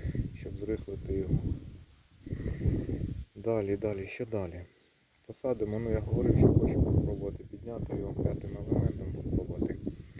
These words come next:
Але чи доречно говорити про п'ятий елемент, коли вони в такому стані, не знаю. Ну, в принципі, це більш-менш нормально є. Ну, взагалі такі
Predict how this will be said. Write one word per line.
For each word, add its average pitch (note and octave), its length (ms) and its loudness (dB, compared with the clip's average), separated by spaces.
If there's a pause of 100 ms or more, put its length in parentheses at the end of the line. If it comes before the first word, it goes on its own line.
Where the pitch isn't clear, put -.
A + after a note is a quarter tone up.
(280)
Але G2 180 -4
чи - 160 -8
доречно G#2 440 -4
говорити G2+ 520 -2
про G2 200 -4
п'ятий G2 300 -4
елемент, A#2 440 -4
коли G#2+ 160 -4
вони G#2+ 200 -6
в G2+ 60 -8
такому G2+ 380 -14
стані, G2+ 420 -10 (760)
не G2+ 180 -10
знаю. A2 500 -6 (300)
Ну, F3+ 180 -4
в - 200 -10
принципі, G2+ 440 -10
це G#2+ 340 -2 (100)
більш-менш G2 480 -8
нормально G#2+ 500 -4
є. F#2 220 -6 (100)
Ну, G2+ 140 -12
взагалі G2 420 -6
такі - 320 -14